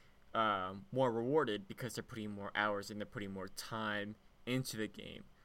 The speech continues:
so that they can, um, unlock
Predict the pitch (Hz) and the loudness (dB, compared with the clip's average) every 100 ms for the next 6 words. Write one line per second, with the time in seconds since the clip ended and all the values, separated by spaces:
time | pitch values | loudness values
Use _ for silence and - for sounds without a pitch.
0 | - - 113 107 101 104 120 117 113 - | -12 -6 0 0 0 2 4 4 0 -6
1 | 107 98 98 98 - - - - - - | -8 -6 -8 -10 -14 -20 -20 -20 -20 -20
2 | - - 117 127 117 104 101 117 123 123 | -16 -8 0 2 4 0 0 0 0 2
3 | 117 | 2